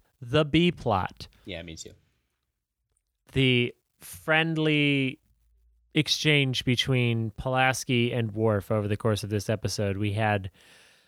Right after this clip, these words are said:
Speaker 1: Pulaski cover for Worf when he passed out on the bridge, and turns out he had the Klingon equivalent of measles, and she didn't let anyone know that the mighty Klingon warrior got sick with, uh,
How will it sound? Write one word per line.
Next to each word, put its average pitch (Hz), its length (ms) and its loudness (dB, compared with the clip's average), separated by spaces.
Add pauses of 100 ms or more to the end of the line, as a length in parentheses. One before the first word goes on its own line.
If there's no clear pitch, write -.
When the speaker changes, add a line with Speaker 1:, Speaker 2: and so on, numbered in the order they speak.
(420)
Speaker 1:
Pulaski 143 600 2
cover 143 360 2
for 135 220 2
Worf 127 400 4
when 131 140 2
he 117 260 2 (160)
passed 139 380 2
out 131 160 6
on 127 120 2
the 120 60 0
bridge, 110 600 2
and 120 240 0
turns 139 280 0
out 135 260 4 (120)
he 147 220 -2
had 139 240 4
the 135 360 2 (360)
Klingon 165 580 2 (100)
equivalent 151 640 0 (120)
of 151 220 2
measles, 110 680 2
and 123 180 0
she 123 460 2 (380)
didn't 135 200 0
let 139 140 4
anyone 156 400 2
know 147 260 4
that 135 140 -4
the 143 80 0
mighty 135 260 4
Klingon 143 380 0
warrior 131 320 2
got 131 260 0
sick - 440 0
with, 117 360 2
uh, 107 240 4